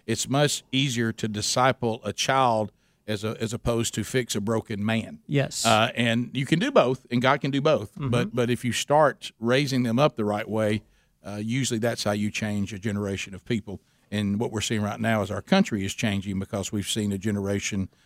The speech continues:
Speaker 1: of young people that are being indoctrinated into a Marxist, godless, socialistic view. So, uh, we need to counter that by, by that same approach on discipling a generation.
Speaker 2: Yeah, and Barna was warning about this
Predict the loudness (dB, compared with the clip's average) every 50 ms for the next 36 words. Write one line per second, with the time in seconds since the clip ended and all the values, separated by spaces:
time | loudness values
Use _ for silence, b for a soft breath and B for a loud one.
0 | _ _ -6 -2 0 2 2 2 0 -2 -4 -4 -2 -4 -4 -2 -2 -2 -2 0
1 | 0 0 0 0 -2 -2 -2 -2 -2 -2 -2 -2 -4 -4 -4 -4 -4 -4 -6 -8
2 | -10 b b b b b -4 -4 -2 -2 -2 -2 0 2 4 4 4 4 2 -2
3 | -6 -6 -4 -6 -6 -6 -6 -2 0 2 4 4 4 2 0 0 0 0 -2 -4
4 | -6 _ _ _ -6 -2 0 0 0 0 -2 -2 0 0 0 0 -2 -4 -8 -8
5 | -6 -4 -4 -4 -4 -6 -8 -8 _ _ _ _ _ -2 0 2 2 2 2 2
6 | 2 0 0 0 -4 -8 _ -20 -20 _ _ 0 2 2 2 2 0 -2 -4 -2
7 | 0 2 2 2 2 0 0 0 -2 -2 -4 -4 -2 0 0 0 0 0 -2 -2
8 | 0 -2 -2 -2 0 0 2 2 2 0 0 0 0 0 0 0 -2 -2 -2 0
9 | 2 2 2 2 0 -2 -6 -6 -8 -8 -8 -10 -12 -14 -16 -14 -4 2 2 2
10 | 4 4 4 2 2 4 4 4 4 4 4 4 4 4 2 2 2 2 2 4
11 | 4 2 2 0 0 0 -2 0 0 0 0 0 -2 -4